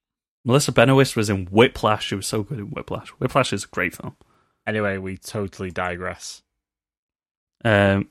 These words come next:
Speaker 1: yeah, so hopefully she'll get more stuff off the back of this, or she could appear in the other,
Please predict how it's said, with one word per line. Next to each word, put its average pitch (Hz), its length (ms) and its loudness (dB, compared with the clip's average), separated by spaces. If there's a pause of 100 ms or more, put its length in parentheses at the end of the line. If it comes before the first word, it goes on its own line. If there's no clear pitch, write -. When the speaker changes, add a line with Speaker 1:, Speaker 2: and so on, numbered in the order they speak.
Speaker 1:
yeah, 175 140 8
so 190 160 4
hopefully 208 340 4
she'll 147 220 4
get 123 160 4
more 107 160 4
stuff - 240 -2
off 104 140 -4
the 101 80 -4
back 107 200 -4
of 101 80 -2
this, 101 280 -2
or 107 340 4
she 120 180 -2
could 110 140 4
appear 113 400 4
in 104 140 4
the 104 100 6
other, 98 380 4